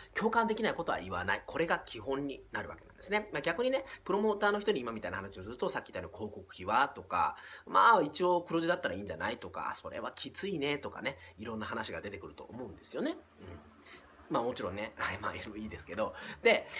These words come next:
えー、まあ、これは本当にどのラインがいいか、うん、その、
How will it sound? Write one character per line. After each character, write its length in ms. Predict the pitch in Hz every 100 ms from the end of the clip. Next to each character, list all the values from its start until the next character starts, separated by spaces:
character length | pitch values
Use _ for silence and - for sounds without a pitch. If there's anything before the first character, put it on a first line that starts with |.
| -
え 600 | 143 123 117 107 95 82
ー、 20 |
ま 60 | 180
あ、 40 |
こ 60 | 240
れ 60 | 254
は 60 |
本 140 | 262 277
当 80 |
に 120 | 247 175
ど 100 | 226
の 100 | 143
ラ 140 | 120
イ 80 | 113
ン 80 | 110
が 120 | 104
い 80 | 98
い 20 |
か、 240 | 90 101 - _ 98
う 20 |
ん、 180 | 82 80 _ - -
そ 120 | -
の、 220 | 78 76